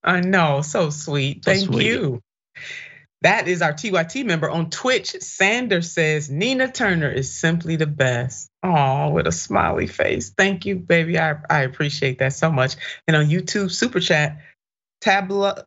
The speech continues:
Speaker 1: Tabla Rasa says, "Unbossed with the Humanist Report equals bliss."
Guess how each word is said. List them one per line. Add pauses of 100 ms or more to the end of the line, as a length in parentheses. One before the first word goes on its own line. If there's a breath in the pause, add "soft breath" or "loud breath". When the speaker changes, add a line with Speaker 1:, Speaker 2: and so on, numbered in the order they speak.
Speaker 1:
Tabla
Rasa
says, (160)
"Unbossed
with
the
Humanist
Report (160)
equals
bliss."